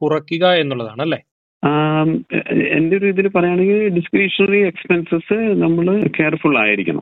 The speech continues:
Speaker 2: ഒന്ന് പ്രിപ്പയർഡ് ആയിട്ട് വേണം നമ്മളത് ചെയ്യാനായിട്ട്. Of course, ന-, നാളെ നമ്മള് ഒരു കമ്മിറ്റ്മെന്റ് എടുത്തു കഴിഞ്ഞാല് നി-, ചിലപ്പോ നമ്മൾ ഇങ്ങനത്തെ ഉള്ള ഡിസ്ക്രിഷണറി എക്സ്പെൻസസ്, for example പറയുകയാണെങ്കിൽ eating out,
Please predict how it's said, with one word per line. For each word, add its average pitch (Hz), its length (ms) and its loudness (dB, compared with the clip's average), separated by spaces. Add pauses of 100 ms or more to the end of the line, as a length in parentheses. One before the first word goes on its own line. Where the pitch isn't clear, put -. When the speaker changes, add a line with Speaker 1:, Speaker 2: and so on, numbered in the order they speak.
(120)
Speaker 2:
ഒന്ന് 101 160 4
പ്രിപ്പയർഡ് 107 480 0
ആയിട്ട് 117 380 0 (140)
വേണം 135 320 2
നമ്മളത് 131 320 2
ചെയ്യാനായിട്ട്. 101 540 -2
Of - 340 -8
course, 151 200 -2
ന-, 120 240 2
നാളെ 117 240 2
നമ്മള് 123 320 2
ഒരു 123 440 0 (100)
കമ്മിറ്റ്മെന്റ് 117 460 2
എടുത്തു 117 440 -2
കഴിഞ്ഞാല് 110 560 2 (640)
നി-, 113 520 2
ചിലപ്പോ 117 320 0
നമ്മൾ 113 280 2
ഇങ്ങനത്തെ 113 440 2
ഉള്ള 110 160 2
ഡിസ്ക്രിഷണറി 107 580 0
എക്സ്പെൻസസ്, 90 520 0
for 95 100 2
example 98 380 0
പറയുകയാണെങ്കിൽ 95 480 2
eating 104 320 -2
out, - 160 -14